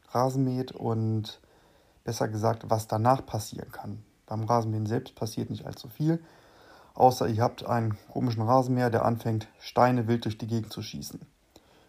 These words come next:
Aber die meisten Rasenmäher haben ja ein abgeschlossenes Gehäuse, da passiert zum Glück nichts. So, also, ihr mäht munter Rasen, habt dann einen Rasenschnitt, ihr packt ihn in einen Komposter rein,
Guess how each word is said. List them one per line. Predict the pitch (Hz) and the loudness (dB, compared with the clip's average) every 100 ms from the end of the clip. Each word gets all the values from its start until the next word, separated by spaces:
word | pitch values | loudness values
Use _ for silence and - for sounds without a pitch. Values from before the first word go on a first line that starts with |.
| _ | _
Aber | 113 107 | -2 0
die | 107 110 | 0 2
meisten | 110 110 - 113 107 107 | 2 2 -2 -4 -2 -2
Rasenmäher | - 110 110 110 110 | -2 -2 0 0 0
haben | 104 107 | 0 -2
ja | 104 | -2
ein | |
abgeschlossenes | - - 110 - 107 107 | -4 -6 -6 -4 -4 -2
Gehäuse, | 104 110 107 | 2 2 2
da | 104 113 | -2 -2
passiert | - 110 107 | -4 -6 -8
zum | - 120 | -8 -10
Glück | 107 - | -10 -12
nichts. | - - - - _ _ - - - - - _ | -16 -16 -20 -20 _ _ -20 -20 -20 -20 -20 _
So, | - 107 107 _ _ - | -10 -8 -8 _ _ 2
also, | 127 113 95 107 | 4 4 0 -2
ihr | 147 | 2
mäht | 139 127 | 4 2
munter | 110 104 104 | 2 0 0
Rasen, | 113 139 147 160 165 - _ _ _ _ _ _ - | 2 4 4 0 -2 -12 _ _ _ _ _ _ -6
habt | 120 - | -6 -4
dann | 110 | -4
einen | 101 | -2
Rasenschnitt, | 101 127 135 139 - 131 131 - _ _ _ | 0 2 2 0 -2 -4 -4 -14 _ _ _
ihr | 123 | -10
packt | 110 127 - | -2 -2 -2
ihn | 117 | -4
in | 117 110 | -4 -4
einen | 101 | -4
Komposter | - 104 131 139 147 | -6 -2 -2 -2 -2
rein, | 131 127 127 131 | -2 -2 -2 -4